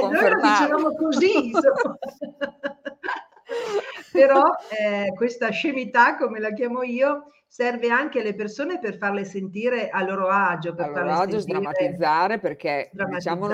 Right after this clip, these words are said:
Speaker 1: sdrammatizzare.
Speaker 2: chiaramente, nelle costellazioni ci sono anche dei momenti molto
Speaker 1: Sì.
Speaker 2: particolari, quindi
Speaker 1: Sì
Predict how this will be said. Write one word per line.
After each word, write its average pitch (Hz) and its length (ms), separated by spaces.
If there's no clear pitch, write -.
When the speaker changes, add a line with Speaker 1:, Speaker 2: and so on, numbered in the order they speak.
Speaker 1:
sdrammatizzare. 165 100
Speaker 2:
chiaramente, 165 640
nelle 143 160
costellazioni 160 760
ci - 100
sono 143 200
anche 147 160
dei 143 120
momenti 147 520
molto 151 340
Speaker 1:
Sì. - 40
Speaker 2:
particolari, 139 840
quindi 156 340
Speaker 1:
Sì 180 220